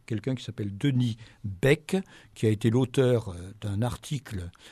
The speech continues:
qui est paru en deux mille douze dans la revue Épine Dromoise. Donc Denis Beck fait partie de ce, d'un réseau de surveillance,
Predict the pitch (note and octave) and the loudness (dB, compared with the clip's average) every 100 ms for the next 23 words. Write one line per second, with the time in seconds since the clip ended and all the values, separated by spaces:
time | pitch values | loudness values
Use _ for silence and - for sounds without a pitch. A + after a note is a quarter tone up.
0 | - _ _ - G#2+ G#2 A2+ G#2+ B2 G#2 | -20 _ _ -8 -8 -6 -6 0 4 4
1 | G2+ A2 G#2 G2 A#2 A#2+ G#2+ F#2 F2 F#2+ | 4 4 4 2 2 2 2 -2 -6 -8
2 | F#2 F#2 F2 G2 F2 G#2+ G#2 G2 - B2 | -6 -8 -6 -8 -8 -10 -10 -10 -16 -14
3 | A2+ A#2 G#2 G2 F2+ F#2 F#2+ B2+ F3 D3+ | -8 -2 0 0 -4 -8 -6 -4 -4 -4
4 | G#2 G#2 - - - - _ A2 G#2+ G#2+ | -6 -12 -18 -20 -20 -20 _ -4 -2 0
5 | C#3+ B2+ G#2+ C#3 E3+ F#3+ G3+ A#3 - _ | 2 2 0 0 0 -2 -4 -6 -16 _
6 | - _ _ - D#3 B2+ A#2 - D3+ G#2+ | -20 _ _ -2 -2 0 -4 -2 -4 -2
7 | G#2 - G#2+ F#2+ F#2 F2+ - _ - F2 | -4 -4 -8 -8 -10 -14 -18 _ -12 -2
8 | A#2+ C#3 - - G2 G#2+ E3 E3 - | 2 2 0 -2 -4 -4 -4 -2 -4